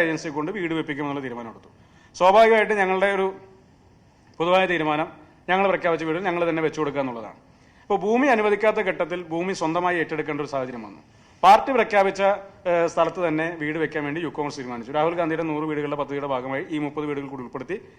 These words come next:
പാർട്ടി ഏറ്റെടുക്കുന്ന സ്ഥലത്ത്, പാർട്ടി ഏറ്റെടുക്കുന്ന സ്ഥലത്ത് ഈ വീട് വെക്കാനാണ് തീരുമാനിച്ചത്. അപ്പോൾ പാർട്ടിയുടെ ഭൂമി ഏറ്റെടുക്കുന്നതുമായി ബന്ധപ്പെട്ട്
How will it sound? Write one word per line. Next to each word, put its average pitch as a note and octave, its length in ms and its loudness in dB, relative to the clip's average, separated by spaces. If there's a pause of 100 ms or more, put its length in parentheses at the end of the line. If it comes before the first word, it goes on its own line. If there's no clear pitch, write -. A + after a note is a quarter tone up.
(160)
പാർട്ടി F3+ 280 0 (120)
ഏറ്റെടുക്കുന്ന D3 400 -4
സ്ഥലത്ത്, C#3+ 280 -6 (2250)
പാർട്ടി G3 320 6
ഏറ്റെടുക്കുന്ന F3+ 400 -4
സ്ഥലത്ത് E3 300 -6 (1040)
ഈ F#3 80 -2
വീട് F3 180 2
വെക്കാനാണ് D3+ 340 0
തീരുമാനിച്ചത്. B2+ 420 -6 (540)
അപ്പോൾ G#3+ 140 0 (100)
പാർട്ടിയുടെ A3 520 6
ഭൂമി G#3 260 0 (100)
ഏറ്റെടുക്കുന്നതുമായി F#3 560 -2
ബന്ധപ്പെട്ട് D#3+ 300 -2